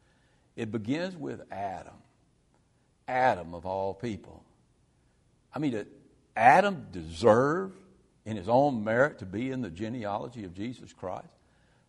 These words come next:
Who was Adam? Adam was the one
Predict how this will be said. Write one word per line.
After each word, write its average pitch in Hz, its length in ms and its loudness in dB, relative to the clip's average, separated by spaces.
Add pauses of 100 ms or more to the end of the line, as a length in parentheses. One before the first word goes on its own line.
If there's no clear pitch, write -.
(760)
Who 254 160 0
was 110 180 -6
Adam? 131 440 6 (680)
Adam 165 380 4
was 120 180 -2
the 110 100 -4
one 127 400 0